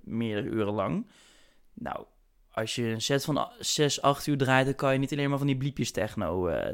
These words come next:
draaien. Dus toen ging hij ook wat meer experimentelen met andere genres. De jongens van de Eerste Communie vonden dat helemaal niks. En toen hebben ze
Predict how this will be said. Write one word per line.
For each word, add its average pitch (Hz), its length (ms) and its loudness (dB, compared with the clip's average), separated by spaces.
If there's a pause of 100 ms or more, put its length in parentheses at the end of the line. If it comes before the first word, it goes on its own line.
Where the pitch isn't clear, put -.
draaien. 110 440 2
Dus 160 160 0
toen 175 160 -2
ging 143 160 -2
hij 120 100 0
ook 120 140 0
wat 135 120 0
meer 123 180 -2
experimentelen 120 640 -2
met 127 120 -2
andere 208 300 2
genres. 117 600 0 (680)
De 156 240 -2
jongens 180 240 4
van 160 100 0
de 151 60 4
Eerste 151 220 0
Communie 160 320 0
vonden 143 280 2
dat 131 80 -2
helemaal 127 260 2
niks. 180 240 -2
En 156 140 -4
toen 143 100 -2
hebben 135 180 0
ze 123 220 0